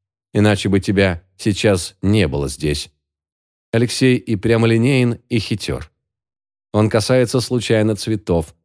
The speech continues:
пока приближается по аллее к фонтану. Под ногами хрустят мелкие камешки. Не может не любоваться юношей,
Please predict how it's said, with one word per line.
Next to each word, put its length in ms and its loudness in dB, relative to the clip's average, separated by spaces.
пока 240 0
приближается 720 -2
по 200 -2
аллее 320 0
к 60 -14
фонтану. 580 -8
Под 100 0
ногами 380 2
хрустят 580 -2
мелкие 540 -2
камешки. 640 -10
Не 140 2
может 400 2
не 60 4
любоваться 540 2
юношей, 720 -2